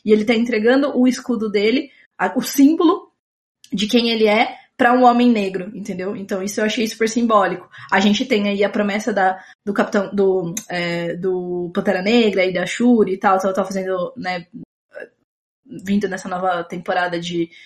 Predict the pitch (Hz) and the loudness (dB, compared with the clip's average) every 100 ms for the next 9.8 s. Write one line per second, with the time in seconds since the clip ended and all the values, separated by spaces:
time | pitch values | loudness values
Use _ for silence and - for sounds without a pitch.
0 | - - - 180 262 262 254 254 - - | -20 -20 -16 -4 2 6 6 4 0 -4
1 | 233 247 277 302 262 - - 208 226 247 | 2 4 4 2 0 -2 -10 -2 2 4
2 | 214 214 214 - 269 262 226 - - - | 4 2 -2 -2 -2 -2 -6 -8 -10 -2
3 | 277 247 - _ - 220 240 233 233 226 | 0 0 -4 _ -6 0 0 2 0 0
4 | 240 - 220 220 226 208 262 262 254 247 | -4 -6 -6 -2 0 0 0 0 0 0
5 | 226 208 208 214 202 208 - 196 214 220 | 0 0 0 0 -2 -2 -4 0 4 4
6 | - - 180 170 170 165 190 165 - 175 | 2 0 2 2 0 0 -2 -4 -4 0
7 | 185 175 - 190 180 175 165 - 190 185 | 2 0 -4 -6 -4 -6 -8 -10 -12 -12
8 | 175 185 175 170 175 165 185 175 165 165 | -8 -6 -6 -6 -8 -4 -4 -2 -4 -6
9 | - - 165 170 - 226 269 | -10 -16 -14 -10 0 4 4